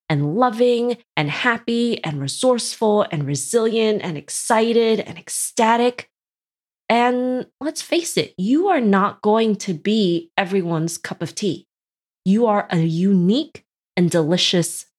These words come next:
flavor. So own it. You can't expect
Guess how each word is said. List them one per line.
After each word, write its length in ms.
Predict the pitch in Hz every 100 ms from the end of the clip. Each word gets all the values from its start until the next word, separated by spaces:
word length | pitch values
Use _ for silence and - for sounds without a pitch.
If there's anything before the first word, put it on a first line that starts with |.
| _
flavor. 680 | - 170 170 175 131 117 - 190 _ _
So 540 | - - 190 190 180 _ _
own 260 | 196 254 233
it. 380 | 147 - - - _ _ _ _ _ _ _
You 140 | 220
can't 460 | 220 - 269 285 - -
expect 840 | 202 - - - 190 190 - -